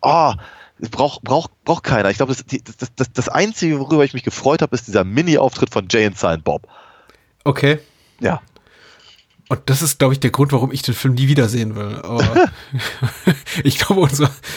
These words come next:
Speaker 2: äh, dass unsere Sympathie für, für das, ähm, äh, Ke-, Kevin Smith-Universum irgendwie an, an entgegengelegenen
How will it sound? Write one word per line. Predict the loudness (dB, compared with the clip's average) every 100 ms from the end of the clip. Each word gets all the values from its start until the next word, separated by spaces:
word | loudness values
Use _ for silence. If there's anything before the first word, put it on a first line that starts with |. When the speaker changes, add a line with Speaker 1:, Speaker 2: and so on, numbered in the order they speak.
| -6 -2
Speaker 2:
äh, | 0 0 -4 -16 -6
dass | -2
unsere | 2 4
Sympathie | 4 2 0 0 0
für, | 4 4 4
für | 2
das, | 0 0 0
ähm, | 2 2 2 0 -2 -6 -12 -10 -10 -12 -12
äh, | -8 -8 -8
Ke-, | -4 -4
Kevin | 0 2
Smith-Universum | 2 2 0 -2 -10 -4 -4 0 4 4 6 6 4 2 0 -2
irgendwie | -2 -2 0 -2 -2
an, | -4
an | -4 -2
entgegengelegenen | 0 4 4 4 4 4 4 4 2 -2 -4